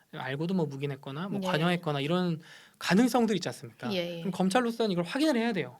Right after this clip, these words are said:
Speaker 2: 음.
Speaker 1: 예, 법, 법에 그렇게 나와 있어요. 검사가 범죄 혐의점을 인지하면 수사하는 건 의무거든요.
Speaker 2: 음.
Speaker 1: 그래서 그 의무를 다해야 되기 때문에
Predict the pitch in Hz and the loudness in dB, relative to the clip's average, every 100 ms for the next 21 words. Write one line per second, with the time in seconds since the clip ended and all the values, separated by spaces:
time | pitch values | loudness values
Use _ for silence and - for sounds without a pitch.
0 | 214 175 165 165 160 151 170 - - 160 | -10 -8 -10 -4 -4 -2 -4 -4 -6 -6
1 | - _ - 185 180 220 220 135 170 156 | -6 _ -8 -2 0 0 0 2 2 2
2 | 135 131 156 170 196 196 - 156 180 185 | -2 -2 -2 2 4 4 4 2 2 2
3 | 175 170 139 135 147 151 185 190 139 - | 2 0 0 -2 0 2 2 2 0 -8
4 | - - 208 220 214 190 160 170 190 180 | -12 -6 2 4 4 4 4 6 8 6
5 | 156 143 113 113 113 - 180 175 165 - | 4 0 -6 -8 -6 -6 -8 -12 -16 -10
6 | 151 147 147 156 165 165 156 143 135 147 | -6 -2 0 0 2 2 0 -2 -4 -2
7 | 165 147 143 135 135 170 233 | -2 -4 -6 -10 -4 0 -2